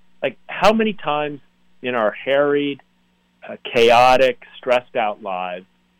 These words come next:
do we remind each other to take a pause, to rest? You know, these are very, you know, uh, very imp-, I think very important lessons that, that we can get back. Maybe,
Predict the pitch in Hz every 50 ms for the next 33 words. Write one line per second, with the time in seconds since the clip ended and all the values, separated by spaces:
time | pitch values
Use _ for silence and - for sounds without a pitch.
0 | _ _ _ _ _ _ _ _ _ _ _ _ _ _ _ _ _ - 113 127
1 | 139 135 135 127 127 123 127 147 175 190 151 139 113 - - 110 90 82 80 85
2 | 95 113 _ _ _ _ _ _ _ _ _ _ _ _ _ - _ - - 170
3 | - 175 - - - 143 175 196 180 135 104 98 - - - 110 104 123 165 208
4 | - - _ _ _ _ _ _ _ _ - 139 156 180 185 170 202 233 220 -
5 | 190 127 113 - 160 180 202 190 151 120 - 135 135 127 123 123 123 123 120 117
6 | 107 _ 120 147 156 170 175 165 143 123 - - - 127 143 180 175 - 139 117
7 | - 127 123 120 120 110 107 - 120 113 101 104 104 107 110 110 - - 104 95
8 | 95 - - 110 101 - _ _ _ _ _ _ _ _ _ _ _ _ _ _
9 | - - - 147 151 - - 139 131 113 151 156 156 - - 143 127 117 107 -
10 | 127 143 156 160 175 165 -